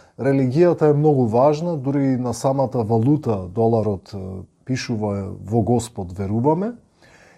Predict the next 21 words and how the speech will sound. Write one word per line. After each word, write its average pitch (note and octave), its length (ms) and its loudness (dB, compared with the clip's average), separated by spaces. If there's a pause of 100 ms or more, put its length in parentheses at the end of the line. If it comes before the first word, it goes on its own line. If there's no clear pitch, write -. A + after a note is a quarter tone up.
(140)
И, C3+ 380 4
е, B2 360 2
во A2+ 340 0
о-, C3+ 380 2
одреден G#3+ 380 6
сегмент E3 680 0
од B2 120 0
нивното D#3+ 480 0
општество F#3+ 580 2 (640)
е F3+ 380 4
доста, B2+ 540 0 (320)
е, B2+ 60 -8 (640)
фундаменталистичко. D3 1200 0
Значи, C3 340 -4 (460)
обично F3+ 460 4
и D#3 140 0
тука E3+ 360 4
мислам C#3 360 0
дека B2 220 -2
е A#2+ 120 2
важна A#2+ 520 2